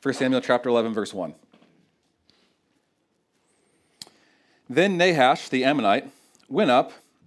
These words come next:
and besieged Jabesh Gilead. And all the men of Jabesh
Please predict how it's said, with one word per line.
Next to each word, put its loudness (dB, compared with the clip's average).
and -4
besieged -6
Jabesh -4
Gilead. -6
And -4
all 4
the 0
men 0
of 0
Jabesh -2